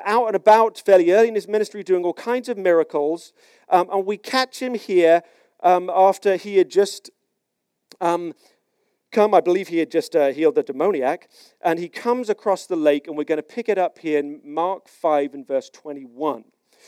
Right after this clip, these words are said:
Here we go. "When Jesus had again crossed over by boat to the other side of the lake, a large crowd gathered around him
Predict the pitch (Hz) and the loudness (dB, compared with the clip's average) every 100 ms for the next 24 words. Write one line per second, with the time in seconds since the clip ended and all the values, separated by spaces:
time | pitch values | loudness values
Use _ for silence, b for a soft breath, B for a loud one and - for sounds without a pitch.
0 | b b b - 226 180 123 - _ 190 | b b b -6 0 2 2 -4 _ 0
1 | 196 196 247 247 262 247 _ 202 220 220 | 0 -6 -8 -6 -8 -10 _ -4 -2 4
2 | 240 262 220 208 185 180 175 - 160 160 | 2 2 -6 -2 0 0 0 0 0 2
3 | 139 139 _ _ - 170 160 - 185 208 | -2 -2 _ _ -4 0 0 0 0 0
4 | - 180 175 170 160 151 123 - _ _ | 0 -2 -2 -4 0 0 -2 -10 _ _
5 | _ _ 156 160 190 208 - _ 208 170 | _ _ 2 4 4 2 -2 _ 0 2
6 | 156 147 - 156 156 156 143 175 196 185 | 0 -2 0 0 0 -4 -2 -4 -4 -6
7 | 139 123 | -10 -10